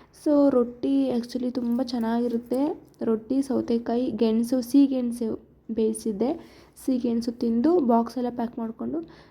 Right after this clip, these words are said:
ನಾನು ಬಾಕ್ಸ್ಗೇನೆ ಒಂದು eight to nine ರಾಗಿ ರೊಟ್ಟಿ ಹಾಕ್ಕೊಂಡಿದ್ದೆ. ನಾನು, ನನ್ನ ಹಸ್ಬೆಂಡ್ ಇಬ್ರೂ ಒಟ್ಟಿಗೆ ಟಿಫನ್ ಮಾಡಿಕೊಂಡು and ಲಂಚ್ ಬ್ಯಾಗ್ ಕೂಡ ಪ್ಯಾಕ್ ಮಾಡ್ಕೊಂಡು ಅವ್ರಿಗೂ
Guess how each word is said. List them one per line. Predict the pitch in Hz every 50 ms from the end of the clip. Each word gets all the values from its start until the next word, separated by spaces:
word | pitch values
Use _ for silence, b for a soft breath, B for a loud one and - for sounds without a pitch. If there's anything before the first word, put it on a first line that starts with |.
| B -
ನಾನು | 240 233 226 220 220 214
ಬಾಕ್ಸ್ಗೇನೆ | 220 214 220 220 - - - - 233 226 220 247 269 269
ಒಂದು | 254 233 220 214 208 202 202 196 190 190 190 190 190 B B B B -
eight | 233 226 233 226 -
to | 226 226
nine | 220 220 214 214 214 214 214 220 214 214 214
ರಾಗಿ | 208 208 208 214 220
ರೊಟ್ಟಿ | 220 220 214 - 226
ಹಾಕ್ಕೊಂಡಿದ್ದೆ. | 214 208 208 - 214 202 214 208 196 202 208 - 311 B 240 B B B B B B B -
ನಾನು, | 240 226 226 233
ನನ್ನ | 226 220 214 208
ಹಸ್ಬೆಂಡ್ | 202 214 220 220 214 214
ಇಬ್ರೂ | 214 202 202 208 208 214 220
ಒಟ್ಟಿಗೆ | 214 202 208 - - 220 214
ಟಿಫನ್ | 214 214 214 214 214 - 208 214 214 214
ಮಾಡಿಕೊಂಡು | 214 208 208 208 - 220 214 214 214 240 240 - - - - _ _ - - 226
and | 214 214 214 214
ಲಂಚ್ | 208 202 202 208 - -
ಬ್ಯಾಗ್ | - 214 214 214
ಕೂಡ | - 226 214 220
ಪ್ಯಾಕ್ | 214 - 220 214 208 214 220
ಮಾಡ್ಕೊಂಡು | 214 226 - - 226 -
ಅವ್ರಿಗೂ | - 226 226 233 233 226 233 254 247 240